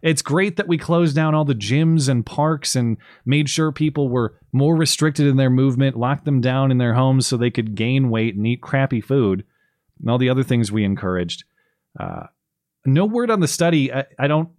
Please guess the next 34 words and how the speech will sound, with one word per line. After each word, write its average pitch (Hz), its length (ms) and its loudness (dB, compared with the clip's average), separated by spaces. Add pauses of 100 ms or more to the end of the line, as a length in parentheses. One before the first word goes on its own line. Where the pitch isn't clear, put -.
(260)
being 196 300 0
active 196 340 0
is 196 120 0
beneficial. 196 520 0
I 147 80 0
don't 160 160 2
know 160 280 2
if 131 280 -2
you 160 80 2
wear 147 200 2
a 165 60 2
mask 123 500 -2
while 127 180 0
doing 127 240 0
your 113 180 0
ab 107 240 -2
workout, 127 480 -2
like 110 140 -4
the 107 80 -4
woman 110 300 0
in 107 100 0
this 104 160 -2
story. 110 320 0
I'm 110 120 2
not 107 200 -2
sure 104 160 -2
if 90 100 -8
that's 95 260 -6
beneficial 117 600 -2
<laughs> - 100 -10
for, 107 240 -4 (440)
for, 110 280 0
uh, 107 260 0 (220)
coronavirus, 120 880 0